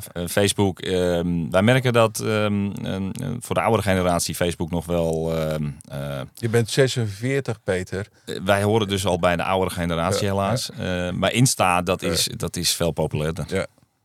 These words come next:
Speaker 1: Dus
Speaker 2: Sport of Netflix? Ja, geen Netflix?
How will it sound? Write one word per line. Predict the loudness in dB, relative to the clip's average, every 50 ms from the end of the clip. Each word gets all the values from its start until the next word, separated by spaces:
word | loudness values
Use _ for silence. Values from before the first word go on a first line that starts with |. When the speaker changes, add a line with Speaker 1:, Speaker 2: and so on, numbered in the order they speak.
| _ _ _
Speaker 1:
Dus | -6 -4 -4 -4 -4 -6 -10 _ _ _ _ _ _ _ _
Speaker 2:
Sport | 2 2 2 4 2
of | 0 2
Netflix? | 2 2 0 0 0 -4 -4 -4 -4 -6 -10 -14 -16 _ _ _ _ -20 -20 _ -20 -20 _ _ _ _
Ja, | 2 2 4
geen | 4 4 2 2
Netflix? | 2 0 0 0 -2 -2 -2 -4 -8